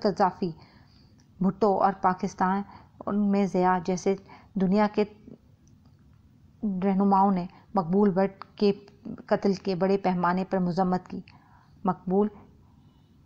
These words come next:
ایک سیاسی ویژن تھا۔ تجزیہ کار اور سیاسی کارکن اعظم انقلابی اپنی یادداشت و پیام حریت میں لکھتے ہیں، جب انہوں نے آزاد کشمیر میں انیس سو انہتر میں پہلی بار مقبول بٹ سے ملاقات کی تو انہوں نے انہیں بتایا کہ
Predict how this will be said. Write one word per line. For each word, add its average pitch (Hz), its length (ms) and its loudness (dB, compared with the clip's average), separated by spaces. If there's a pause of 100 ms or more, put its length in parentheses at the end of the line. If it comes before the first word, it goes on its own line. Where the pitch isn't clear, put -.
(120)
ایک 214 180 -2
سیاسی 190 440 0
ویژن 180 300 -2
تھا۔ 165 200 -6 (1200)
تجزیہ 214 360 4 (140)
کار 196 160 4
اور - 140 -2
سیاسی 202 360 0
کارکن 202 440 0
اعظم 196 340 -2
انقلابی 196 440 0
اپنی 208 220 0
یادداشت 180 400 2
و 196 40 -2
پیام 196 300 0
حریت 202 400 2
میں 190 80 0
لکھتے 185 200 -4
ہیں، 220 140 2
جب 214 140 -2 (100)
انہوں 220 260 2
نے 220 120 0 (260)
آزاد 196 380 2
کشمیر 226 300 2
میں 226 140 2
انیس 208 240 0
سو - 160 -6
انہتر 202 320 -2
میں 190 200 -2
پہلی 208 220 2
بار 196 140 4
مقبول 196 360 0
بٹ 196 240 0
سے 214 80 -2
ملاقات 185 520 0
کی 226 100 0 (400)
تو - 160 2
انہوں 214 280 2
نے 202 220 2
انہیں 202 240 2
بتایا 185 440 2 (540)
کہ 254 180 2